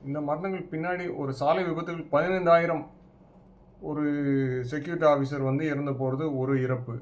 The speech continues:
அந்த இறப்புக்கு மன்னிப்பு கேட்கிற முதல்வர் வந்து, ஏன் அவர் வந்து முக்கியம் மன்னிப்பு கேட்கணும்னு சொல்ல நானு. இது ஒரு, இந்த பதினைந்தாயிரம் மரணங்களை ஏன் ஒரு முக்கியமான, ஏன்னா இதை நம்மளே ஒரு லெவல்ல நம்மளுடைய அரசுனால சில விஷயங்கள்லாம் வந்து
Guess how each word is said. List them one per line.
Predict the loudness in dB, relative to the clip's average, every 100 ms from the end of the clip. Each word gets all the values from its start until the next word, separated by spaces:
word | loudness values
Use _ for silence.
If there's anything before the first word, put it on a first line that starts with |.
| -6
அந்த | -4 -2
இறப்புக்கு | -2 -2 -4 -4
மன்னிப்பு | -2 -2 -4
கேட்கிற | -2 0 0 -4 -4 -2 0
முதல்வர் | -2 -2 -2 -2
வந்து, | -2 -4 -4 -8 -10 -14 -20 -20 -20 -4
ஏன் | 0
அவர் | 2 2 0
வந்து | -2
முக்கியம் | -2 0 0 2
மன்னிப்பு | 2 2 0
கேட்கணும்னு | 0 0 -2
சொல்ல | -4 -4 -4
நானு. | -4 -4 -4 -4
இது | -4 -2
ஒரு, | -2 -2
இந்த | -2
பதினைந்தாயிரம் | -2 0 0 2 2 2 0
மரணங்களை | 0 0 -2 -6 -4
ஏன் | -4 -4
ஒரு | -2
முக்கியமான, | -4 -4 -4 -4 -6 -12 -8
ஏன்னா | -2 0
இதை | 0 0
நம்மளே | 2 2 0 0 0 -2
ஒரு | -2 0 2
லெவல்ல | 2 2 0
நம்மளுடைய | 0 -2 0 0 0 -2 -2 0 -2 -6 -14 -8
அரசுனால | -2 -2 -2 -2 0 0 0 -4 -10 -20 -20 -14
சில | -2 0
விஷயங்கள்லாம் | 0 -2 -4 -2 -2 0 0 0
வந்து | -2 -4